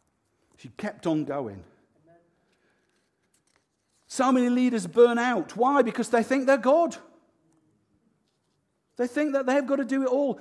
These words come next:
Some, I, I feel guilty all the time. Probably not helpful to say this, but I feel guilty all the time that I'm not loving the church enough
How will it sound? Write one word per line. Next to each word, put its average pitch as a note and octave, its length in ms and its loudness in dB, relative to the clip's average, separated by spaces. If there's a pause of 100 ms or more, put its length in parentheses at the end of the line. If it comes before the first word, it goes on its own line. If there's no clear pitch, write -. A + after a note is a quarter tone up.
(100)
Some, C#4+ 420 -2
I, C4+ 200 -2
I D4 180 -2
feel C4+ 220 -6
guilty C#4 460 -4
all D4 300 0
the D#4 100 -4
time. C4 760 -4 (880)
Probably A#3 200 -10
not G3+ 240 -4
helpful F#3 340 -8
to D#3+ 100 -16
say G3+ 140 -2
this, D#3+ 120 -6
but G3+ 80 -10
I A3+ 100 -4
feel A3+ 160 -8
guilty A#3 360 -6
all A#3 80 -4
the A#3 80 -8
time G#3 260 -6
that G3+ 80 -6
I'm G3 100 -6
not G3+ 160 -8
loving G#3 320 -2
the G3 100 -8
church G3 380 -12
enough F3+ 540 -10